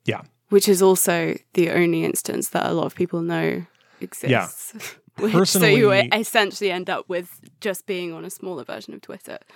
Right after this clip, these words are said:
Speaker 1: Yeah, exactly. Personally, I don't think Mastodon dot social ever should have gotten bigger than a certain number. I don't know what that number is. But,
Speaker 2: Oh, they, they keep
Speaker 1: um,
Speaker 2: closing it though, don't they?
Speaker 1: They do, yeah. And then they reopen
Speaker 2: And
Speaker 1: it,
Speaker 2: then
Speaker 1: and
Speaker 2: they
Speaker 1: then they
Speaker 2: reopen
Speaker 1: close
Speaker 2: it,
Speaker 1: it,
Speaker 2: yeah.
Speaker 1: and
Speaker 2: I mean, I
Speaker 1: yeah,
Speaker 2: only
Speaker 1: so
Speaker 2: lasted about four days there before I couldn't take it anymore.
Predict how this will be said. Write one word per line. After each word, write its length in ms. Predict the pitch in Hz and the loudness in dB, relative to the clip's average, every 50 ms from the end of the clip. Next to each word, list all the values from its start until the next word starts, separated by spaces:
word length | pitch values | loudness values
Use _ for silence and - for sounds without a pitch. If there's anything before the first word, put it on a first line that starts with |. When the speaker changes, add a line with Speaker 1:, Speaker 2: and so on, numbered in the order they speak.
| - - - - | -20 -20 -8 0
Speaker 1:
Yeah, 200 | 156 147 139 131 | 4 4 4 4
exactly. 560 | 117 120 107 101 113 104 101 - - 104 92 90 | 2 -4 -4 -6 -6 -6 -6 -8 -10 -12 -8 -4
Personally, 640 | - 120 135 139 135 - 143 139 139 139 135 135 | -2 0 0 0 0 0 -2 -2 0 0 0 0
I 100 | - 110 | -2 -2
don't 300 | 110 - 120 107 110 - | -2 0 0 0 0 -2
think 160 | - 117 - - | -4 -6 -4 -2
Mastodon 460 | 110 107 110 120 - 117 107 101 98 | -2 -2 -2 0 0 0 0 0 -2
dot 220 | 98 95 98 - - | -4 -4 -6 -6 -2
social 500 | - 107 101 90 - - 107 104 98 - | 0 0 0 0 0 0 0 0 0 -2
ever 260 | - 104 92 104 101 90 | -4 -2 0 0 0 0
should 160 | - - 101 | 0 -2 -4
have 120 | 98 92 | -4 0
gotten 320 | - 113 92 95 104 101 98 | 0 0 0 0 -4 -6 -6
bigger 380 | - 95 95 98 104 101 101 | -4 -4 0 2 2 2 2
than 280 | 95 101 95 95 95 92 - | 0 -2 -4 -4 -4 -6 -6
a 60 | 101 | -6
certain 500 | - - - 98 90 98 101 92 95 92 | -4 -2 0 -2 -2 -2 -6 -6 -6 -6
number. 440 | - 104 101 101 110 113 127 127 120 | -6 -4 -4 -2 2 4 4 4 4
I 60 | 92 95 | 2 0
don't 160 | 101 98 - | -4 -4 -2
know 80 | 110 | -2
what 160 | 101 90 - - | -2 -2 -2 -2
that 160 | 95 95 - | -2 -2 -2
number 260 | 104 95 92 90 92 | -4 -4 -2 -2 -2
is. 400 | - 107 123 151 165 170 - - _ _ _ _ _ _ - - | 0 2 2 2 2 0 -2 -8 _ _ _ _ _ _ -10 -2
But, 180 | - 110 104 101 | 2 2 4 4
Speaker 2:
Oh, 20 | - | 4
they, 100 | - 180 | 2 0
they 200 | - - 277 269 | 0 0 -2 0
keep 200 | - - - 359 | 2 2 2 2
Speaker 1:
um, 80 | 185 180 | 2 0
Speaker 2:
closing 380 | - 226 233 294 320 - 214 | 0 2 2 2 2 2 0
it 140 | 170 - - | -2 -2 -4
though, 100 | - - | -4 -6
don't 240 | - - - - - | -4 -4 -6 -6 -4
they? 260 | - - - 220 233 240 - - _ _ - | -6 -6 -6 -6 -8 -10 -16 -20 _ _ 2
Speaker 1:
They 120 | 233 247 | 2 4
do, 240 | 185 175 202 170 135 | 6 8 8 8 8
yeah. 260 | 123 131 135 123 127 | 8 4 2 2 2
And 120 | 117 123 135 | 2 4 2
then 140 | 135 135 | 2 2
they 100 | 139 131 | 2 2
reopen 480 | 131 123 131 131 120 113 113 107 113 107 | 2 2 2 4 4 4 2 2 0 -2
Speaker 2:
And 80 | 104 101 | -2 -2
Speaker 1:
it, 40 | |
Speaker 2:
then 20 | 95 | -2
Speaker 1:
and 100 | 95 - | -2 -4
Speaker 2:
they 40 | 107 | -4
Speaker 1:
then 60 | 101 | -4
they 140 | 98 - 190 | -2 -4 -4
Speaker 2:
reopen 180 | 190 190 190 190 | -4 -4 -4 -4
Speaker 1:
close 160 | 185 190 190 | -4 -4 -6
Speaker 2:
it, 80 | 196 185 | -6 -6
Speaker 1:
it, 60 | 185 | -6
Speaker 2:
yeah. 160 | 185 190 185 | -6 -6 -4
Speaker 1:
and 60 | 190 190 | -2 2
Speaker 2:
I 40 | 196 | 4
mean, 160 | 202 202 214 | 6 6 6
I 120 | 220 214 | 6 6
Speaker 1:
yeah, 40 | 214 | 6
Speaker 2:
only 160 | 208 202 190 | 6 6 4
Speaker 1:
so 40 | 185 | 4
Speaker 2:
lasted 340 | 190 185 185 185 180 180 185 | 4 2 2 2 0 -4 -4
about 200 | 175 180 - - | -4 -4 -6 -6
four 260 | - - 185 180 180 | -6 -4 -4 -4 -4
days 300 | 175 180 180 175 175 - | -4 -4 -4 -4 -4 -4
there 120 | - 160 151 | -4 -6 -6
before 300 | - 175 - - 175 170 | -6 -8 -10 -10 -8 -8
I 60 | 170 | -8
couldn't 260 | - - 170 170 - | -10 -10 -10 -10 -10
take 240 | - 180 175 175 - | -10 -12 -12 -12 -12
it 40 | - | -10
anymore. 460 | - - 57 57 - - - - 180 | -10 -8 -8 -8 -8 -10 -10 -10 -12